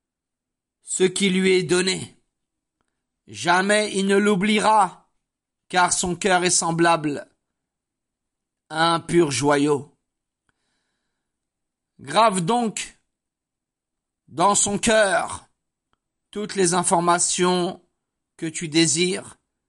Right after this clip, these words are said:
Il te les répétera de mémoire avec la plus grande précision. L'enfant ayant l'esprit libre,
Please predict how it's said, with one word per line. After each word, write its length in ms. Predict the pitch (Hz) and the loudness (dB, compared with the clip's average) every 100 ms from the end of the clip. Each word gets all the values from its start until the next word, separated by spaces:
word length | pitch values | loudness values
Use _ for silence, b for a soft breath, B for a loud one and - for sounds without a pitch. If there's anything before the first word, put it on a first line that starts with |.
| _ _ _ _ _ _ _ | _ _ _ _ _ _ _
Il 240 | 156 175 165 | -8 -8 -4
te 100 | 180 | 0
les 180 | 160 156 | 2 2
répétera 920 | 165 165 160 156 165 160 156 135 - _ _ _ _ _ - | 0 0 -2 -2 0 2 2 -2 -10 _ _ _ _ _ -20
de 180 | 113 143 | -10 -6
mémoire 800 | 151 156 170 175 180 160 - _ _ _ _ _ | -4 -2 2 2 2 -2 -8 _ _ _ _ _
avec 440 | 127 135 147 151 160 | -10 -8 -6 -4 -2
la 100 | 147 | -2
plus 300 | - 202 196 | -4 -6 -4
grande 360 | 156 156 160 | -2 -2 -2
précision. 600 | 156 156 - 127 104 110 95 _ _ _ _ _ _ _ _ _ _ _ _ _ _ _ _ _ _ _ _ _ | -4 -4 -2 -2 -4 -6 -12 _ _ _ _ _ _ _ _ _ _ _ _ _ _ _ _ _ _ _ _ _
L'enfant 600 | 135 147 175 - 208 214 | -6 -2 -2 2 2 4
ayant 640 | 175 185 185 185 170 - _ _ | 4 2 4 2 0 -6 _ _
l'esprit 500 | 135 165 180 - 202 | -4 -2 -2 -2 -2
libre, 520 | 190 214 240 151 107 | 0 0 -2 -4 -8